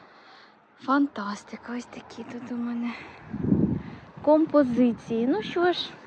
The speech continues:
не засмучуємось. Ну, наскільки це можливо, тримаємо стрій. Дякую вам за увагу. Сподіваюсь, що вас морози оминули, хоча майже по всій Україні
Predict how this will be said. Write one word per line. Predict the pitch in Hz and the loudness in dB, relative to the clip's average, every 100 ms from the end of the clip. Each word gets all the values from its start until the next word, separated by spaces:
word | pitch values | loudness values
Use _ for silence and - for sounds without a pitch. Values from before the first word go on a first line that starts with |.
| - - - - - - - - | -18 -10 -6 -4 -4 -2 -4 -4
не | 277 320 | -2 -2
засмучуємось. | 320 320 349 415 440 392 359 349 349 - - | 0 0 2 2 4 4 6 6 2 -2 -4
Ну, | 415 - - - - - - - - - | -4 -6 -8 -10 -8 -8 -8 -10 -14 -2
наскільки | 269 285 330 359 - 320 | 2 4 10 10 10 6
це | - 320 | 8 8
можливо, | 311 285 277 302 302 262 254 - - - - - - - - - - - | 10 8 8 8 8 6 4 4 0 0 -2 -2 -2 -2 -2 -2 -4 -6
тримаємо | - 269 277 269 262 | -2 2 2 2 0
стрій. | - - 294 320 - - - - - - - | -2 -4 -2 -2 0 -2 -2 -6 -8 -14 -8
Дякую | 226 262 - 247 240 | -2 -2 -2 -2 0
вам | 233 240 240 240 - - - - - - - | -2 -4 -4 -8 -12 -18 -20 -20 -20 -16 -4
за | 233 247 | 2 4
увагу. | 254 262 320 339 302 | 4 6 8 8 4
Сподіваюсь, | 294 - 233 262 294 294 269 | 2 0 2 6 6 6 4
що | - 254 254 - - - - - - - - | 2 2 4 2 -6 -14 -12 -12 -12 -16 -10
вас | 247 240 247 247 - | -2 4 6 6 2
морози | 247 254 254 254 233 | 4 6 6 4 4
оминули, | 240 240 247 262 330 415 370 370 - - - - - - - - - - - - - | 4 4 6 6 4 4 4 2 -2 -14 -16 -20 -20 -20 -20 -20 -20 -20 -20 -20 -6
хоча | 247 - 254 | -4 -2 -2
майже | 240 233 220 | 0 0 -2
по | 214 226 | -6 -10
всій | - 254 | -8 -4
Україні | 247 - 220 220 240 240 | -4 -4 -4 0 0 0